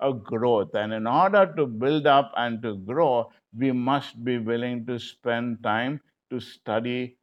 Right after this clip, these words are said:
and to learn. Sad to say, there are a lot of people, once they made the commitment to follow after Christ, they read their Bible, yes, and, uh, but there's not much of a commitment to study God's word, to build themselves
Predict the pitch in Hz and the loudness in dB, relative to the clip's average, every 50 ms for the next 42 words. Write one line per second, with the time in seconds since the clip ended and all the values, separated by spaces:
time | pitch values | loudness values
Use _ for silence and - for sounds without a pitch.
0 | _ - - 110 110 113 113 107 107 - 117 113 107 101 92 95 101 95 82 76 | _ -6 -4 -4 -2 -2 -4 -6 -6 -6 -4 -4 -2 -2 -2 -2 -2 -2 -2 -4
1 | - - _ _ _ _ _ _ _ _ _ _ _ _ - - 196 180 196 202 | -8 -12 _ _ _ _ _ _ _ _ _ _ _ _ -16 -6 -2 0 0 0
2 | 160 - 156 165 139 - - 135 110 98 92 - 92 98 104 _ _ 104 95 131 | 0 -2 -4 -4 -4 -2 0 0 0 0 -2 -6 -12 -20 -20 _ _ -6 -2 2
3 | 131 131 131 139 139 139 160 175 175 170 147 151 151 147 120 123 117 107 98 113 | 2 4 4 4 4 4 4 4 2 0 -2 -2 -4 -4 -2 -2 -4 -4 -2 -2
4 | 127 143 151 135 143 151 147 143 139 143 143 139 143 135 - 131 127 135 139 135 | -2 -2 -2 -2 -2 -2 -2 0 -2 -2 0 0 -2 -4 -2 -4 -2 -2 -2 -4
5 | 120 123 135 135 127 123 127 120 - 123 123 131 131 127 123 120 120 117 - 127 | -4 -4 -6 -6 -4 -4 -6 -6 -2 -2 -2 0 0 0 0 0 -2 -2 -4 -6
6 | 117 101 _ 139 151 170 175 175 175 156 147 139 113 101 82 95 131 156 175 175 | -6 -6 _ -4 -2 -2 0 -2 -4 -6 -6 -6 -6 -6 -6 -6 -8 -8 -8 -6
7 | 175 175 170 156 151 143 151 151 151 160 160 156 139 135 135 151 151 151 147 - | -6 -6 -4 -2 -2 -2 -2 -2 -6 -8 -8 -6 -6 -4 -4 -2 -4 -4 -6 -8
8 | - 120 113 113 117 117 117 - _ _ _ _ _ _ - 151 156 151 170 165 | -10 -8 -8 -6 -6 -6 -8 -10 _ _ _ _ _ _ -6 -4 -4 -2 0 -2
9 | 165 156 - 160 160 175 180 214 220 226 - 202 180 175 190 185 185 185 175 160 | -2 -2 -4 -8 -8 -8 -6 -6 -6 -8 -10 -10 -6 -4 -4 -4 -2 -4 -4 -2
10 | 170 165 151 _ _ - 165 156 160 175 190 - - 165 151 139 135 139 139 127 | -2 -6 -6 _ _ -8 -6 -6 -2 -2 -4 -4 -4 -8 -6 -4 -4 -4 -6 -8
11 | 120 139 143 135 123 - - - _ _ - 156 170 175 170 196 196 202 175 147 | -4 -4 -4 -4 -4 -8 -20 -20 _ _ -2 -2 0 0 -2 -4 -4 -4 -6 -4
12 | 135 151 143 147 147 143 127 - - 135 117 113 104 92 107 123 123 - _ _ | 0 2 2 2 2 0 -2 -8 -8 -4 -2 0 0 0 0 -2 -6 -12 _ _
13 | _ _ _ - 170 165 151 131 120 117 170 196 208 220 226 214 202 160 151 160 | _ _ _ -4 -2 -2 -2 -4 -6 -4 0 0 2 2 2 0 -2 -2 0 0
14 | 156 151 156 139 - 170 165 170 175 175 175 160 156 | 0 0 -2 -6 -4 -2 0 2 2 2 0 -2 -8